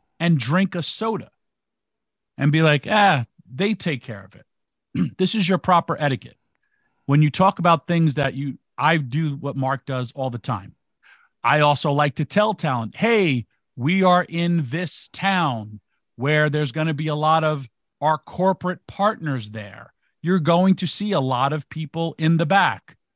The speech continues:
Be nice. Don't kick people out. If you have any questions,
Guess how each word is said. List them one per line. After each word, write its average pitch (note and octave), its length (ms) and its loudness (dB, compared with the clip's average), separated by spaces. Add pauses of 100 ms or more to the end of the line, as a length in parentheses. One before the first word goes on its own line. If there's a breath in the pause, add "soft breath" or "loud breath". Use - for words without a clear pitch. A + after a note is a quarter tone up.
(240)
Be E3 220 4
nice. D3+ 480 2
Don't E3 260 -2
kick - 300 -12
people D#3 340 -8
out. D3 280 0 (440 soft breath)
If F#3+ 280 2
you F#3+ 160 4
have F#3 260 4
any F#3 220 0
questions, F#3 760 -4